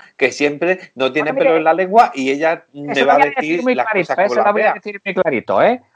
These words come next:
Speaker 2: O se decide usted o le, o le, o le hago la propuesta a otro, que sabe usted que no me faltan, no me faltan gente que está
Speaker 1: Ay,
Speaker 2: deseando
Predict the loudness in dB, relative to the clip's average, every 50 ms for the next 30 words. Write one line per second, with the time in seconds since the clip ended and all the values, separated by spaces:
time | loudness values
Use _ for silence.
0 | _ _ 4 4 4 6 4 4 2 2 2 0 0 -2 -2 -4 -2 0 0 2
1 | 2 2 0 -4 -8 _ _ 2 4 4 6 6 6 4 4 2 2 0 -2 0
2 | 0 -2 -2 0 -2 -2 0 0 0 0 0 -2 -2 -4 -4 -4 -6 -6 -6 -6
3 | -4 -2 0 2 4 2 2 0 0 0 -2 -2 0 0 -2 -2 0 0 0 0
4 | 2 0 -2 -4 -2 -2 -2 -2 0 0 -2 0 2 4 4 4 2 2 -2 -4
5 | 0 2 2 2 2 2 0 0 0 0 0 -2 -6 -10 -6 -4 -2 -2 0 -2
6 | -2 -6 -4 0 2 2 2 2 0 -2 -4 -4 -4 -4 -2 -2 -2 -2 -2 -6
7 | -8 -6 -6 -6 -2 0 2 2 2 0 -2 -8 -14 -10 -4 2 2 4 4 6
8 | 6 6 6 6 4 2 -2 -8 -12 -12 -12